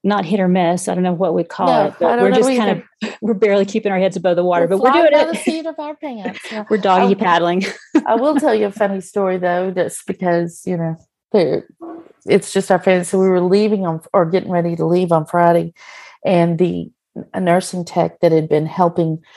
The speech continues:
Speaker 2: it was really Joni's, one of Joni's favorite. He, um, s-, strong, you know,
Speaker 1: Mm-hmm.
Speaker 2: and could really move her around and stuff. And he was helping her. And,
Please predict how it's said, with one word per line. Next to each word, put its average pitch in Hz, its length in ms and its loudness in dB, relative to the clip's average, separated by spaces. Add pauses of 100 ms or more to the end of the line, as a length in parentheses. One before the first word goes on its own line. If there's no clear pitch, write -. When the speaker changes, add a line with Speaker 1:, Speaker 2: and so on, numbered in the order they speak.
(220)
Speaker 2:
it 190 60 0
was 175 180 2
really 170 240 4
Joni's, 165 560 0
one 165 160 -2
of 156 100 2
Joni's 147 380 -2
favorite. 160 480 0
He, 160 340 -4
um, 139 320 -2 (100)
s-, - 200 -20 (200)
strong, 156 640 2
you 160 120 0
know, 147 220 0 (100)
Speaker 1:
Mm-hmm. 185 380 -2
Speaker 2:
and 160 220 -2
could 160 180 -4
really 156 240 4
move 151 220 0
her 151 180 4
around 151 340 -2
and 156 140 -12
stuff. 156 280 -2
And 156 120 -4
he 165 140 -2
was 151 200 2
helping 156 400 2
her. 151 360 0
And, 147 140 -6